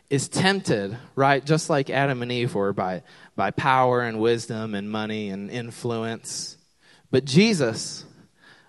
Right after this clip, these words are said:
unlike Adam and Eve or any human since, is able to resist the temptation. He does not fall into temptation and thus becomes, becomes ruler over it. So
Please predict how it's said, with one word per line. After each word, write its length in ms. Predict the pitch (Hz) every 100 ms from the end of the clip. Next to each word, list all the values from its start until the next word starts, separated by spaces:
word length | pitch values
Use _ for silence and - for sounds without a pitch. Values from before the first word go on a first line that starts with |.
| _
unlike 420 | 151 160 151 139 - 143 - _ _ _ _ _ _ _ -
Adam 280 | 127 127
and 100 | 120
Eve 360 | 117 120 117 98
or 220 | 98 98 - -
any 160 | 135
human 380 | 131 143 127 107
since, 680 | - - 92 82 - - - - _ _ _ _ _ _ _ _ _ _
is 160 | 110
able 260 | 117 120 117
to 160 | - 110
resist 540 | 110 104 123 107 -
the 100 | 101
temptation. 720 | - 98 92 98 90 - 101 - - - _ _ _ _ _ _ _ _
He 180 | - 151
does 200 | 143 139
not 280 | 131 127 -
fall 360 | - 110 110 98
into 280 | 101 -
temptation 600 | 95 107 95 104 95 -
and 200 | 85 98 -
thus 220 | 113 -
becomes, 520 | 107 - 107 92 - - - - _
becomes 380 | - 123 113 107
ruler 500 | 107 127 123 113 -
over 320 | 117 113 101
it. 160 | 98 90
So 320 | - 110